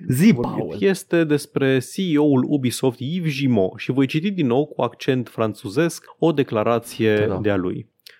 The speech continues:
Speaker 1: Te rog.
Speaker 2: "Creating a video game is not easy. There is a challenge from time to time, a lot of tension.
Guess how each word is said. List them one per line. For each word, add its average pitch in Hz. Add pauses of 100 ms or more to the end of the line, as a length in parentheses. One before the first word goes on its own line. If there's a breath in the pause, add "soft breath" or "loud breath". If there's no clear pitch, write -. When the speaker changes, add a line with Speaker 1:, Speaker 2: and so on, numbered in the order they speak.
(120)
Speaker 1:
Te 110
rog. -
Speaker 2:
"Creating 151
a 127
video 127
game 202
is 120
not 107
easy. 160 (260 soft breath)
There 208
is 220
a 185
challenge 143
from 110
time 113
to 113
time, 127
a 127
lot 139
of 156
tension. 131